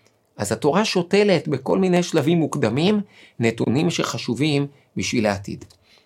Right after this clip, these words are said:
אומר הרשב"ם, לפי זה, גם כל הפרשה הזאת של מלאכת שישה ימים, כן, כל פירוט ימי הבריאה, הקדימה משה רבנו פה בתחילת התורה, ולא הסתפק בלכתוב, "בראשית ברא אלוקים את השמיים ואת הארץ וזהו",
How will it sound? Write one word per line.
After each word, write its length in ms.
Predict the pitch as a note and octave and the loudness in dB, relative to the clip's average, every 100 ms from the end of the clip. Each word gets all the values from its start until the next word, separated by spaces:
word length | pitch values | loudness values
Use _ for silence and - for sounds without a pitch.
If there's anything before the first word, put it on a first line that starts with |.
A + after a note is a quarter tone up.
| _ - | _ -4
אומר 240 | G2+ A#2+ | 0 2
הרשב"ם, 440 | C3+ B2+ D3 D#3 C3 | 2 0 2 2 2
לפי 280 | F#2 - | -2 -4
זה, 200 | A2 E3 G3+ F3+ - _ _ - | 0 2 2 -2 -10 _ _ 0
גם 280 | D#3 A#3+ B3+ | 4 6 6
כל 160 | A#3+ C4 | 6 6
הפרשה 500 | G#3 A#3 G#3+ A3+ A#3 | 6 6 6 8 8
הזאת 260 | A3 A#3+ | 8 6
של 140 | A3+ A3 | 6 6
מלאכת 420 | G3 A3 A#3 A3 | 6 6 4 4
שישה 320 | F#3+ - G#3+ | 2 6 8
ימים, 460 | G#3+ F3+ E3+ E3 F3+ | 10 8 8 6 4
כן, 220 | F#3+ G#3 G3 | 4 2 4
כל 220 | A3+ C4 C4 | 6 6 8
פירוט 420 | G#3 F3 A#3+ G3+ | 6 8 6 6
ימי 220 | G3+ G3 | 6 6
הבריאה, 440 | G3+ F#3 D#3+ B2 B2 - - - F3+ | 6 6 4 4 2 -4 -20 0 4
הקדימה 440 | F3 F#3 F#3 A#3 | 6 8 8 8
משה 240 | A#3 A3+ | 6 8
רבנו 460 | G#3+ F3+ A3+ B3 F3 - | 8 8 8 8 6 6
פה 160 | A#3+ | 6
בתחילת 500 | G#3 F3 F3+ F3 F#3 | 8 6 6 8 8
התורה, 520 | G3+ G#3+ A3+ C4+ A3+ G#3+ - _ _ | 6 6 8 8 6 2 -6 _ _
ולא 240 | C3+ D#3 G3+ | 4 8 8
הסתפק 440 | F#3+ G3+ G#3 G#3+ | 8 6 6 6
בלכתוב, 540 | F#3+ E3+ - A3+ G#3+ F3 | 6 6 6 6 8 8
"בראשית 320 | E3+ E3+ F#3 | 6 6 6
ברא 200 | F#3 G3+ | 8 8
אלוקים 260 | F#3 G#3 | 8 6
את 60 | F#3 | 4
השמיים 360 | D#3+ F3 F#3 F#3 | 4 4 6 6
ואת 120 | F3 | 6
הארץ 280 | F3+ F#3+ D#3+ | 6 6 4
וזהו", 500 | C3 G#3+ B3 F#3 | 4 6 8 6